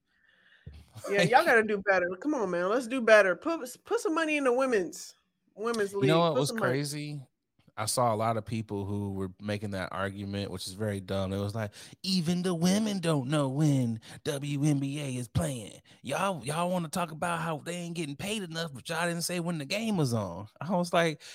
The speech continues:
Speaker 2: "Y'all know how stupid that is?
Speaker 1: I
Speaker 2: You don't
Speaker 1: saw,
Speaker 2: have to
Speaker 1: yeah, I
Speaker 2: watch
Speaker 1: saw.
Speaker 2: it. You don't have to watch to be able to say they should get paid more. That, that don't go
Speaker 1: Yeah.
Speaker 2: hand in hand." It's just
Speaker 1: <sighs> Yeah.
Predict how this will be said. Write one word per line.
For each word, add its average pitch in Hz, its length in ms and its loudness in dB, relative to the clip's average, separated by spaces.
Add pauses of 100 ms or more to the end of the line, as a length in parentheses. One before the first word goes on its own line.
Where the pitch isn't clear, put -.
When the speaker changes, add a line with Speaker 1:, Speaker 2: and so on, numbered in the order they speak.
(180)
Speaker 2:
"Y'all 247 180 0
know 302 120 6
how 240 140 2
stupid - 640 -2
that 175 180 4
is? 147 160 -4
Speaker 1:
I - 40 -8
Speaker 2:
You 240 140 0
don't 196 200 2
Speaker 1:
saw, - 20 -6
Speaker 2:
have 196 240 -2
to 123 80 2
Speaker 1:
yeah, 110 160 0
I 185 80 6
Speaker 2:
watch 190 100 0
Speaker 1:
saw. - 80 -2
Speaker 2:
it. 104 240 0 (840)
You 233 100 -6
don't 311 160 0
have 220 180 -2
to - 80 -2
watch - 680 -4 (120)
to 135 60 -8
be 156 180 2
able 139 140 -2
to 135 60 -2
say 143 240 -4
they 139 160 -4
should - 160 -12
get 110 160 -10
paid 208 300 -4
more. - 320 -16 (120)
That, - 100 -12 (100)
that 165 120 -6
don't 175 180 -6
go 165 100 -4
Speaker 1:
Yeah. 165 40 -2
Speaker 2:
hand 160 220 -6
in 139 100 -8
hand." 180 300 -12 (1080)
It's - 0 - (140)
just 220 260 0
Speaker 1:
<sighs> - 840 -14
Yeah. - 120 -18